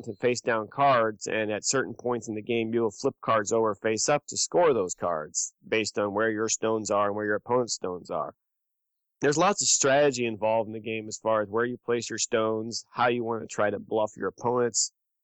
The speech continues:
into placing their stones. And it really has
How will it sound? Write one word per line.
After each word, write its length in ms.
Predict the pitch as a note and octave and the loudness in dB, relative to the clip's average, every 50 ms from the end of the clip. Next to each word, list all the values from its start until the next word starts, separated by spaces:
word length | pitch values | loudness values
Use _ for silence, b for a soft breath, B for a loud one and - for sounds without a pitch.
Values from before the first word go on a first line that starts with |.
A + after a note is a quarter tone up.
| _ _ _ _ _ - | _ _ _ _ _ -4
into 500 | - B2 A2+ - A2+ A2 G2+ G2+ G2+ - _ _ | -2 -2 -2 -2 -2 -4 -4 -4 -6 -10 _ _
placing 340 | - B2+ A#2 A#2+ - A2+ A2 | -2 0 2 2 2 0 -2
their 180 | A2+ A#2 A#2+ A#2 | 0 0 0 0
stones. 640 | - - - A2+ A2 A2+ A2+ A2+ A#2 A2 - - - _ _ _ _ _ _ _ _ _ | 0 0 0 0 -2 -2 -4 -4 -4 -4 -4 -4 -6 _ _ _ _ _ _ _ _ _
And 420 | - B2+ C3 B2+ A#2+ A#2+ B2 A#2 - - _ | -2 0 2 2 2 0 -2 -4 -8 -12 _
it 160 | - B2+ C3 A#2 | -8 -8 -8 -4
really 280 | B2 D3+ F3+ G3 F3+ D3+ | -2 0 2 2 2 0
has 520 | B2+ A#2+ C3+ C#3 C#3 C#3 C3 B2 A#2 - | 0 0 2 4 4 6 4 4 2 -2